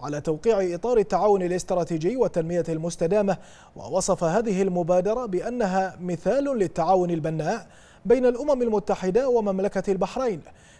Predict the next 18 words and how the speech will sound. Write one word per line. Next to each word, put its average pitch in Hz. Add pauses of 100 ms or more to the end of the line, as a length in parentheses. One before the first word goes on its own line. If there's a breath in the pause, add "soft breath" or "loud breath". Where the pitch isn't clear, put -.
(100)
كما 135
رحب 202
بانضمام 185
الوكالات 196
الجديدة 185
إلى 156
النسخة 190
المحدثة 185
من 185
الإطار، 175 (640 soft breath)
والتي 165
ستعزز 185
بدورها 185
الدعم 208
والتعاون 190 (380 loud breath)
في -
المشاريع 220
المستقبلية 175